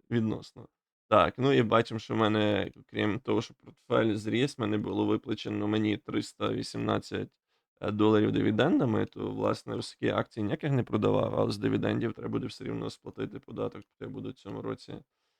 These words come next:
е, подавати першу декларацію з, ну, по інвестуванні, і, власне, треба буде з дивідендів сплатити податок.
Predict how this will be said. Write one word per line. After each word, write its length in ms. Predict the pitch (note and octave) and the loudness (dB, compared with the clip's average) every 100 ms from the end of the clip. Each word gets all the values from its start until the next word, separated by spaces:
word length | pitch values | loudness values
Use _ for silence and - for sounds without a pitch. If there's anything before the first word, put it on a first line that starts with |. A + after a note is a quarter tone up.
| _ _ - | _ _ -6
е, 260 | G2 G2 G#2+ | -4 -4 -6
подавати 800 | - G#2 G#2 A2 G#2 G#2+ G#2+ A2 | -6 -2 0 4 2 2 -4 -6
першу 600 | - A2 G#2 - A2+ G#2+ | -2 0 0 -4 -10 -10
декларацію 1000 | G#2 G#2 G#2+ - A2 A2+ A2+ - A2 A2 | -10 -8 -8 -4 -2 0 -2 -6 -8 -8
з, 120 | G#2 _ - | -10 _ -10
ну, 280 | C3 A2 A#2 _ _ G#2 _ | -6 -6 -8 _ _ -20 _
по 140 | - A2+ | -2 -2
інвестуванні, 800 | A2+ A2+ - - A2 A2+ C#3 A#2 | 0 -6 -8 -10 -2 -2 -2 -6
і, 40 | |
власне, 340 | G#2+ A2 - G#2 | -6 -6 -8 -14
треба 240 | G#2 G2 | -10 -10
буде 280 | G#2 A2 G#2 | -10 -12 -14
з 80 | G#2 | -14
дивідендів 600 | G#2 A2 A2 A2 G#2+ A2+ | -14 -12 -10 -8 -10 -12
сплатити 540 | - - - - - | -16 -20 -16 -16 -18
податок. 560 | - A2+ A2 - _ | -20 -18 -14 -16 _